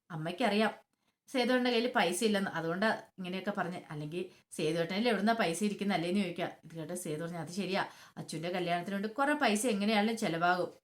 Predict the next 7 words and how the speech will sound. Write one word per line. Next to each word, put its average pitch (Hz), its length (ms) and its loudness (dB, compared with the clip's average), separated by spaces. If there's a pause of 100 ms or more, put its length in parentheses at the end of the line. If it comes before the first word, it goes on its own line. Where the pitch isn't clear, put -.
(500)
എൻ്റെ 165 200 -12
കയ്യിലാണെങ്കിൽ 180 480 0 (380)
പൈസ 294 260 4
ഒന്നും 262 160 4
ഇരിപ്പില്ല 214 380 0
താനും." 180 220 2 (800)
ഈ 370 100 -6